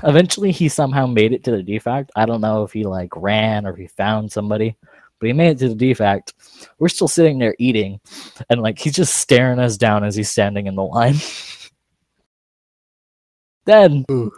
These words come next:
Speaker 1: as soon as he gets his food and he's wa-, he walks over to our table, we all get up and leave. <laughs>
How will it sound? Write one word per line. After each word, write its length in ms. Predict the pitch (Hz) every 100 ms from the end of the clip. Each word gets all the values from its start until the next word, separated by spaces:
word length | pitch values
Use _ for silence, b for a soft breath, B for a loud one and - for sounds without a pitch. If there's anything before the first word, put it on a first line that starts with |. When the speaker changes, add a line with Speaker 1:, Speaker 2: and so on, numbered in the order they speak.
| _ 135
Speaker 1:
as 180 | 139
soon 540 | - - - 233 247 233
as 220 | 165 165
he 100 | 160
gets 280 | 156 185 -
his 200 | 202 -
food 480 | - 175 143 131 120 _ B B
and 140 | 127
he's 160 | 120 120
wa-, 320 | 123 117 123 -
he 160 | 143 135
walks 360 | 135 175 -
over 300 | - 170 170
to 140 | 156 151
our 180 | 151
table, 540 | 143 - 135 139 170 180
we 160 | 135 127
all 160 | 123
get 140 | 117 113
up 120 | 110
and 100 | 98
leave. 340 | 98 95 -
<laughs> 260 | - - -